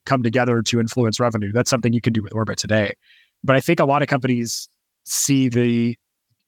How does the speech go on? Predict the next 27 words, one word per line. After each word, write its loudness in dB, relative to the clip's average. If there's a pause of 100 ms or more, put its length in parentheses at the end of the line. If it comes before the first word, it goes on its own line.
community 2
and -2
community-related 2
functions -2
as -4 (180)
cost 2
centers 0
only, 0 (500)
and 0
they 4
kind 2
of -4
miss 0
on 2
the 0
strategic -2 (640)
benefit 0
that's 0 (580)
either 2
directly 2
related 2
to -4
revenue 0
or 0
other -2
things. -8
So 0